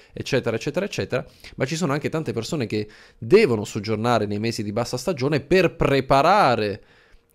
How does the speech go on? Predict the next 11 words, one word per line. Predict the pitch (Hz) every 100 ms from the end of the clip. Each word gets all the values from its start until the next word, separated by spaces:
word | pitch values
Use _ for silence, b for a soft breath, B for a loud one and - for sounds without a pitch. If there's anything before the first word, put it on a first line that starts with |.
| -
eh, | - 107 101
l'arrivo | 117 120 113 120 117
dell'alta | 110 107 107 -
stagione. | 101 - 104 104 82 - _ _
Ad | 220
esempio, | 175 131 107 98 110
spesso | - - 190 208
mi | 127
capita | 104 143 113 104
di |
affittare | 113 - 131 175 131 98